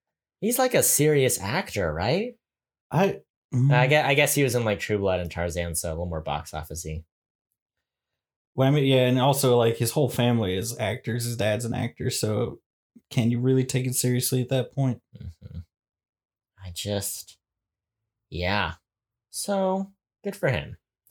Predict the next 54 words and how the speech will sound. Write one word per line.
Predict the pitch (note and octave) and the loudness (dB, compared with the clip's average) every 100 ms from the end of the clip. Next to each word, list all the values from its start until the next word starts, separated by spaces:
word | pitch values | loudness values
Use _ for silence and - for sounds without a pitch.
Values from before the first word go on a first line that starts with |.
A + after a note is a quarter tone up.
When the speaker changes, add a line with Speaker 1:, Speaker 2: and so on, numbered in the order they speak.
| _ _ _ _ | _ _ _ _
Speaker 1:
What | D#3 G3 | -2 2
are | |
we | G3 | 2
talking | C#4 F#3 F3+ | 0 -2 0
about? | F3+ E3 E3 | 0 0 0
Here's | B3 A#3+ F3+ | -2 0 2
what | C#3+ | 2
I | A#2+ | 2
was | G#2 | 0
about | E2+ D2 | -4 -8
to | |
say. | - - - - | -12 -12 -12 -8
Speaker 2:
All | F2+ | -8
right. | F#2+ | -2
It | |
was | C#3+ G3 | 2 2
at | F#3+ | 2
the | E3 | 0
M | F#3 F#3 | 0 0
T | E3+ D#3+ | 0 2
V | D3 | 4
Movie | C3+ C3 A#2+ | 4 4 4
Awards | A2+ A2+ A2 A#2+ | 4 2 0 -2
in | |
two | A2+ A2+ | -2 0
thousand | G2 F#2+ | 0 0
sixteen. | - C3+ - - F2 | 2 2 2 0 -2
Speaker 1:
That | |
checks | - | -4
out. | G1+ - - - - _ | -6 -8 -12 -14 -18 _
That | A2 G#2 | -6 -4
checks | - E2+ D#2 | -6 -8 -8
out. | D#2 - | -4 -2
But | B2+ | 0
still, | - F3 F#3+ | 0 -2 -2
why? | A#2 F#2 D#2+ F2 - _ _ C3+ | 0 -2 -2 -6 -10 _ _ 0
Speaker 2:
I | |
don't | C#3 C3 | 2 4
know. | A2 | 2
You | A2+ C3 | 2 2
want | C3 | 2
s-, | - | 0
there's | B2 C3 | 0 0
a | A#2+ | 0
picture | F3 - B2+ | -4 -2 0
of | - | 2
him | A#2+ A2 | 2 2
on | B2 A#2 | 2 2
stage | - A#2 B2 D2+ - - _ _ _ _ _ _ _ _ _ _ _ - | 0 0 0 -2 -6 -10 _ _ _ _ _ _ _ _ _ _ _ -6
Speaker 1:
Doing | F#2+ A#2 | -2 -2
that? | C#3+ | 0
Speaker 2:
presenting | B2 A#2+ C3+ - B2 | 2 4 4 4 2
an | A2+ | 2
award | G2+ B2 A#2 A2 | 2 2 2 0